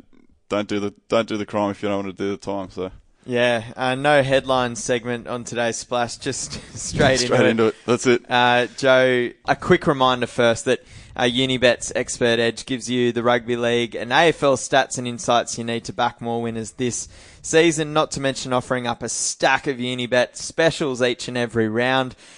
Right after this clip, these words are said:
Speaker 2: So jump on the Unibet website or download the Unibet app to check it out. Uh, Joe, Sunday morning, uh, let's start there. You, uh,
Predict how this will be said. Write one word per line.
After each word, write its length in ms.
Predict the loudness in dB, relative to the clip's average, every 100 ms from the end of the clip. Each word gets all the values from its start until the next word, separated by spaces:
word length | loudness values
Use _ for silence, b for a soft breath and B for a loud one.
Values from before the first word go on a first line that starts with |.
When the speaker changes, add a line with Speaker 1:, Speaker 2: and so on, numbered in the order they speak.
| B B
Speaker 2:
So 200 | 0 2
jump 360 | 4 2 2 -4
on 100 | -6
the 100 | -6
Unibet 800 | -4 -2 -2 0 0 0 -2 -8
website 600 | 0 0 0 0 2 2
or 120 | -2 -2
download 520 | 0 -2 0 -2 -4
the 280 | -6 -6 -4
Unibet 420 | -2 -2 -2 -6 0
app 260 | 2 0 -6 b b b -8
to 120 | -6
check 420 | 0 4 2 2 -8
it 200 | -4 2
out. 260 | 4 4 2 b b b -6
Uh, 300 | 0 2 2 -2 -2
Joe, 320 | 4 6 4
Sunday 640 | 0 2 2 2 2 2 0
morning, 540 | -2 -2 -4 -8 -14 -20 -16 -6
uh, 240 | -4 -2
let's 220 | -4 -6
start 420 | -4 2 2 2 -2
there. 380 | -2 -2 -4 -12 b b b b b
You, 560 | 0 4 4 4 2 0
uh, 460 | 0 0 0 0